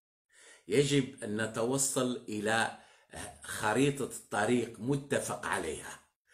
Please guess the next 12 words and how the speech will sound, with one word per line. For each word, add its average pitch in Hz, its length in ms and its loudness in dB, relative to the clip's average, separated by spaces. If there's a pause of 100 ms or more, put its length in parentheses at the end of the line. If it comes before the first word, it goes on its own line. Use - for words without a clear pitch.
(340)
والجزائريين 123 1000 4
والطبقة 160 560 0
السياسية 82 640 0 (540)
قالوا 156 640 6 (300)
ما 117 160 2
نتحاوروش 151 760 6
مع 117 220 4
هؤلاء، 76 680 -6 (360)
ولكن 131 420 2
في 190 220 4
نفس 202 280 0
الوقت - 520 -6